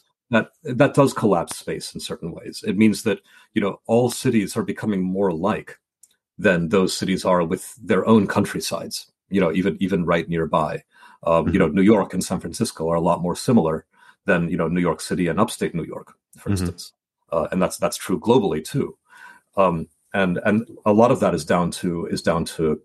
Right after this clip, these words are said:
Speaker 2: to media, to communication, uh, electronic communication. Um, the, of course, the, the presence of online fora and, uh, and the echo chambers that that creates and so on also provide a mechanism for,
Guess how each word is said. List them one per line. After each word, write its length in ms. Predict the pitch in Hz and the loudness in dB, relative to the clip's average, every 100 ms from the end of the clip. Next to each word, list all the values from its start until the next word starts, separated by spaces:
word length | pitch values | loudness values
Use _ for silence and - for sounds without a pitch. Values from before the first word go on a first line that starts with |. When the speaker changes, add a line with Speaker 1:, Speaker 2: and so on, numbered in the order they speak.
| _ - | _ -8
Speaker 2:
to 180 | - 80 | -2 2
media, 420 | 87 87 80 80 | 4 4 2 -2
to 200 | - 92 | -2 -2
communication, 760 | - 101 87 - 85 - 110 - - | 2 4 4 2 0 0 -4 -4 -2
uh, 140 | 82 | 0
electronic 380 | 92 90 - 80 | 2 2 2 0
communication. 500 | - 80 - - - _ _ _ - | 0 -2 -2 -6 -8 _ _ _ 0
Um, 300 | 95 87 78 - - - - - - _ _ | 2 4 2 -4 -20 -20 -20 -20 -20 _ _
the, 380 | 110 107 110 107 - _ - - 151 | 0 2 4 0 -6 _ -12 -8 -8
of 120 | - | 0
course, 260 | - 113 | 0 2
the, 120 | - 110 | 2 2
the 120 | 104 | 2
presence 400 | - 120 120 113 | 2 2 2 2
of 80 | 98 | 2
online 540 | 101 95 92 92 110 | 4 4 4 2 -2
fora 560 | - - 104 95 90 - | -8 0 2 2 0 -2
and, 340 | 92 85 85 - - | -4 -4 -4 -8 -4
uh, 140 | 87 82 | -4 -2
and 140 | 95 | -4
the 120 | 90 90 | -4 -2
echo 200 | 107 120 | 2 2
chambers 400 | 101 104 92 92 | 2 2 2 0
that 80 | - | -2
that 140 | 95 | -6
creates 300 | - 87 82 | -4 -4 -4
and 100 | - | -6
so 140 | 92 95 | -4 -2
on 100 | 90 | -2
also 640 | - 104 - 101 85 - _ _ _ | 2 2 2 -2 -2 -4 _ _ _
provide 420 | - 101 98 90 85 | -2 2 4 4 2
a 40 | |
mechanism 640 | 87 87 92 90 - 87 | 0 0 0 -2 -2 -4
for, 560 | 78 - 92 85 80 82 | -6 -6 -4 -2 -2 -4